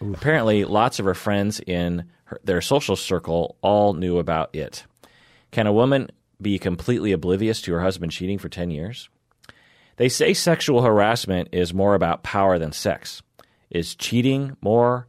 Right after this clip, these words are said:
Speaker 2: about power than sex, or is it something else? So I wanna answer all these questions,
Speaker 1: Wow.
Speaker 2: and I wanna talk about a lot of other things. I wanna, I wanna get into, uh, just defining infidelity. I wanna talk about the morality. I wanna talk about the prevalence rates,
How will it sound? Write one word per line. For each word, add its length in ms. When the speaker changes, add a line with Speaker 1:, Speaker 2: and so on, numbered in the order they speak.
Speaker 2:
about 440
power 320
than 120
sex, 400
or 80
is 100
it 80
something 320
else? 300
So 280
I 140
wanna 180
answer 320
all 100
these 160
questions, 680
Speaker 1:
Wow. 120
Speaker 2:
and 180
I 80
wanna 280
talk 260
about 200
a 60
lot 220
of 80
other 180
things. 600
I 100
wanna, 280
I 100
wanna 240
get 160
into, 840
uh, 220
just 260
defining 640
infidelity. 720
I 80
wanna 180
talk 300
about 260
the 60
morality. 640
I 40
wanna 180
talk 240
about 220
the 60
prevalence 580
rates, 480